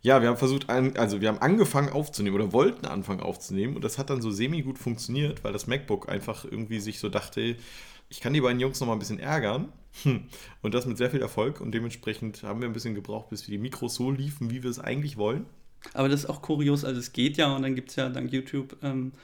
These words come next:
Speaker 2: auch nette Leute,
Speaker 1: Ja.
Speaker 2: die einem das, äh, erzählen. Aber ja, also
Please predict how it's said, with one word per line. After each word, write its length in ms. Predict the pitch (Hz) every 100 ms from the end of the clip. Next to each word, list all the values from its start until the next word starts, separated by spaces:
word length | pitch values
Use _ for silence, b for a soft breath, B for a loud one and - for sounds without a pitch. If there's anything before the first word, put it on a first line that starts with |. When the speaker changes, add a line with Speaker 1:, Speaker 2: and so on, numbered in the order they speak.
| B -
Speaker 2:
auch 160 | 139
nette 220 | 135 135 135
Leute, 280 | 135 139
Speaker 1:
Ja. 40 | 131
Speaker 2:
die 120 | 131
einem 180 | 127 135
das, 220 | 127 -
äh, 100 | 139 135
erzählen. 480 | - - 135 160 B B B
Aber 580 | 139 135 127 123 120 - - -
ja, 200 | 123 107 - _ _ -
also 340 | 120 117 110